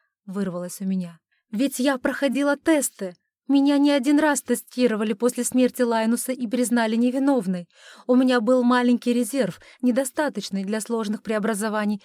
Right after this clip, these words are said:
и я ничего не знала о кацине. Я никогда не участвовала в изготовлении ядов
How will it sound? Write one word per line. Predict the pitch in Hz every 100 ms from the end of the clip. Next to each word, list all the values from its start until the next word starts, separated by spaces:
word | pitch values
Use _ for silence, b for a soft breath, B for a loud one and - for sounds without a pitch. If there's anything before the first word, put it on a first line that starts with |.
| B _
и | 269
я | 262 269
ничего | 269 311 - 294 285
не | 233
знала | 208 214 220 254
о | 240
кацине. | - 240 - 254 202 175 b b b
Я | 247 254
никогда | 254 262 254 233 277
не | 247 214
участвовала | 202 - 214 202 214 214 202
в |
изготовлении | 214 202 214 214 226 214 214
ядов | 214 208 226